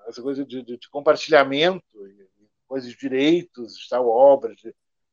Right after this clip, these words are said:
de que cada país tem a sua legislação e coisa. Ele já era, ele já, ele já discutia muito isso. Ele sempre,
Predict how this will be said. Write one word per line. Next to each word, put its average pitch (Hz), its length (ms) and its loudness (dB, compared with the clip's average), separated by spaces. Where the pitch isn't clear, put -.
de 120 460 -10
que - 100 -20
cada 143 240 2
país 135 460 0
tem 143 120 -10
a 131 60 -6
sua 135 160 -10
legislação 127 1040 -8
e 117 60 -16
coisa. 139 260 -10
Ele 139 200 -6
já 147 240 4
era, 160 460 6
ele 135 880 -8
já, 143 160 -2
ele 135 300 -8
já 127 100 -2
discutia 143 440 -4
muito 156 340 -10
isso. 135 120 -10
Ele 135 120 -10
sempre, 175 720 -6